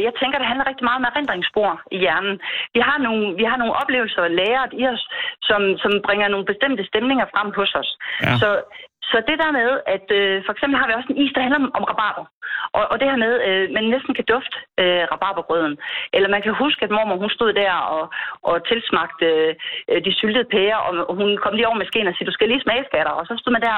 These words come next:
Speaker 1: og havde et, et, et moment med hinanden,
Speaker 2: Ja.
Speaker 1: hvor man lige smagte på det der. Og den glæde der, man lige delte. Altså, det er jo de der erindringer, der ligger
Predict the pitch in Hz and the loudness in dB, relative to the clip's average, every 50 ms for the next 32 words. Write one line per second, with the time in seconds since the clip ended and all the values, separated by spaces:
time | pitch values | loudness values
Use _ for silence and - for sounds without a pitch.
0 | 160 151 160 180 208 226 240 214 - - - - - 214 208 - - 196 - 196 | 2 0 0 0 0 0 0 -2 -4 -10 -6 -2 -2 -2 0 0 -2 0 2 2
1 | 208 226 254 269 254 226 208 185 170 185 170 165 185 226 269 302 - - 202 180 | 2 2 2 2 2 0 0 0 0 0 0 0 0 0 -2 -2 0 0 0 0
2 | 165 - _ - 185 190 214 208 233 254 - - 220 247 240 - 240 214 247 240 | 0 -2 _ -4 0 0 2 2 2 0 0 0 0 0 0 0 0 0 2 2
3 | 262 254 220 208 - - - - - - - 226 262 269 240 - 233 233 247 285 | 2 0 0 -2 -2 -2 -2 -2 0 0 0 0 0 0 2 2 2 2 2 2
4 | 277 262 226 214 214 202 240 277 277 - 226 233 254 294 311 302 262 - - - | 2 2 0 0 0 0 0 -2 0 0 0 0 2 0 0 -2 -2 -4 -4 -10
5 | - - - - - - 202 - 247 240 262 247 233 240 - 302 294 262 214 196 | -8 -8 -8 -2 -2 -2 2 2 2 2 2 0 0 0 0 2 2 2 2 0
6 | - 226 262 240 208 185 170 170 175 190 185 202 233 254 277 | 0 -2 -2 0 0 0 0 0 0 0 0 0 2 0 0